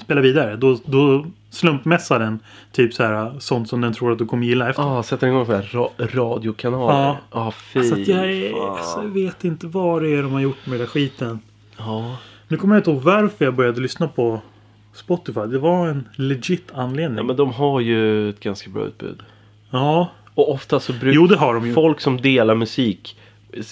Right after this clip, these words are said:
Speaker 2: i länkar, de brukar ha Spotify-länkar. Och jag håller på att bli
Speaker 1: Ja.
Speaker 2: galen på det där, alltså.
Speaker 1: Men också att det vi
Speaker 2: Så
Speaker 1: böt
Speaker 2: skit
Speaker 1: till,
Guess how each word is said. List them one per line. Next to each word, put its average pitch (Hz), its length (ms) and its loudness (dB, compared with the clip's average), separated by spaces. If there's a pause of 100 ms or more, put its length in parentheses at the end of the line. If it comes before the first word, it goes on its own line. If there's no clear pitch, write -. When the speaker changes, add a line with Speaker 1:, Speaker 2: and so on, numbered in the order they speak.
(140)
Speaker 2:
i 113 140 -2
länkar, 113 460 -2
de 110 100 -2
brukar 113 280 -6
ha 95 80 -8
Spotify-länkar. - 920 -8
Och 101 80 -2
jag 107 80 -2
håller 110 140 -2
på - 120 -2
att 104 60 -2
bli 127 100 4
Speaker 1:
Ja. 131 100 4
Speaker 2:
galen 107 260 2
på - 140 -8
det 98 80 -6
där, - 120 -6
alltså. - 200 -12 (180)
Speaker 1:
Men 147 340 2
också 175 400 2
att 123 180 0 (120)
det 147 120 6
vi 139 120 4
Speaker 2:
Så 135 60 0
Speaker 1:
böt 180 180 4
Speaker 2:
skit 175 100 -6
Speaker 1:
till, 131 100 4